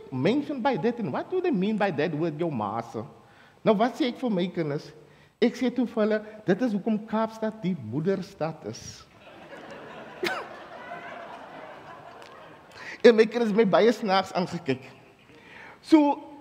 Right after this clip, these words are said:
die omgewing waar jy opgroei, het definitief 'n invloed op jou.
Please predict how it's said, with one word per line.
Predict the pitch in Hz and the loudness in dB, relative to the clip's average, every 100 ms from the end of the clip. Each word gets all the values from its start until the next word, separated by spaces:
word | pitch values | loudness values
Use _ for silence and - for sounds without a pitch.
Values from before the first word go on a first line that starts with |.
| - - | -16 -2
die | 160 277 | 6 8
omgewing | 320 311 294 359 403 247 | 8 2 4 2 2 -2
waar | 175 | 0
jy | 269 294 277 - | 4 4 2 -2
opgroei, | 262 - - 233 226 220 226 - - - _ _ - | -6 -8 -4 0 2 2 0 -4 -16 -20 _ _ 0
het | 233 - - | 0 0 -2
definitief | 185 254 233 214 233 | -2 -2 -4 -2 -2
'n | - | -2
invloed | 196 185 185 - | -4 -2 -6 -6
op | 160 | -6
jou. | 117 110 | -2 -4